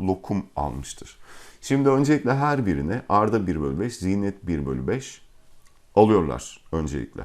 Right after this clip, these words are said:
Arda kendi payını iki kardeşiyle paylaşıyor. Yani aslında kendi payını üçe bölüyor. Arda ne yapıyor? Bir bölü beş bölü üç. Yani bir bölü beş çarpı bir bölü üçten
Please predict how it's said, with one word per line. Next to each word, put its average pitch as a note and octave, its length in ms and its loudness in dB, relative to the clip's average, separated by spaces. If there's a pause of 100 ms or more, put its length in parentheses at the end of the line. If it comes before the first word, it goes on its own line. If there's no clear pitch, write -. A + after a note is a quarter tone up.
(760)
Arda C3+ 260 6
kendi D#3 280 4
payını D3+ 280 4
iki D#3+ 320 0
kardeşiyle G2 520 2
paylaşıyor. E2+ 760 -4 (160)
Yani B2+ 280 0
aslında A#2+ 420 -2
kendi A#2+ 300 0
payını B2+ 420 0 (100)
üçe A#2+ 300 0
bölüyor. B1 420 -2 (420)
Arda A2+ 340 6
ne A#2+ 80 2
yapıyor? A2 500 -2
Bir A2 420 0
bölü D#2+ 340 0
beş B2+ 460 0 (280)
bölü G#2 480 2
üç. - 420 -2 (260)
Yani F#2 400 -2
bir G#2+ 200 2
bölü G#2 260 2
beş C3+ 440 2
çarpı G2+ 720 -2 (400)
bir A2 320 2
bölü D#2 180 0
üçten A#2 480 -6